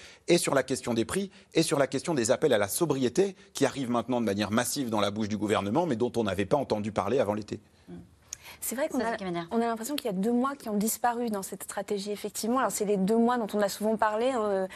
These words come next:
Speaker 2: les quelques semaines en tout cas, entre, euh, entre la présidentielle et la législative, où le pays s'est un peu arrêté.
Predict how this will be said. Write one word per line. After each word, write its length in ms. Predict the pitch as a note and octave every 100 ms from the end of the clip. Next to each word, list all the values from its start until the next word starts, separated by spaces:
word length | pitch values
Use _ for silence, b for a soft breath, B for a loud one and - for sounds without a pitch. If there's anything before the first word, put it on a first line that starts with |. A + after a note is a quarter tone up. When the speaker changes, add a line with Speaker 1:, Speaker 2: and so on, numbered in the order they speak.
| B -
Speaker 2:
les 60 |
quelques 300 | F#3+ G#3 A3
semaines 300 | G#3 A#3+ B3+
en 80 | A3+
tout 140 | - G3+
cas, 200 | B3+ A#3+
entre, 280 | G3 -
euh, 280 | A#3+ A3 F#3+
entre 160 | F#3 A3
la 100 | G#3+
présidentielle 520 | - G#3+ G#3+ G#3+ A#3
et 80 | G#3
la 80 | G3
législative, 580 | G3 G3 G#3 G3 D4 B3
où 60 |
le 100 | F#3+
pays 220 | G3 A3
s'est 140 | B3+ G3+
un 80 | F#3
peu 180 | A3+
arrêté. 460 | A3 G3+ A3 C4